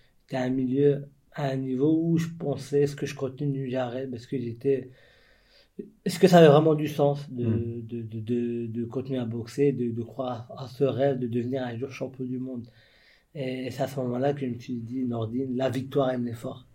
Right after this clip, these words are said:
Speaker 1: Donc, il n'y a pas de victoire sans effort. Faut vraiment te donner les moyens et, et pas avoir de regrets. Je me suis toujours donné, euh, cette, euh, cette, cette envie et, et surtout, euh,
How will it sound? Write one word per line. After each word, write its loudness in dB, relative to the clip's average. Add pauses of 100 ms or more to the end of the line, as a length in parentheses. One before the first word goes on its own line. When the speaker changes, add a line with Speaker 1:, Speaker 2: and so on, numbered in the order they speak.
(520)
Speaker 1:
Donc, -4
il -10
n'y 0
a 2
pas 2
de 0
victoire -6
sans -6
effort. -6
Faut -10
vraiment -2
te -6
donner -4
les -2
moyens -2 (760)
et, -2 (240)
et 0
pas 2
avoir 6
de 2
regrets. 2
Je -4
me -8
suis -12
toujours 0
donné, 0
euh, -6 (1120)
cette, -2
euh, -4 (720)
cette, 2
cette 2
envie 4
et, 2
et -8
surtout, -2
euh, 0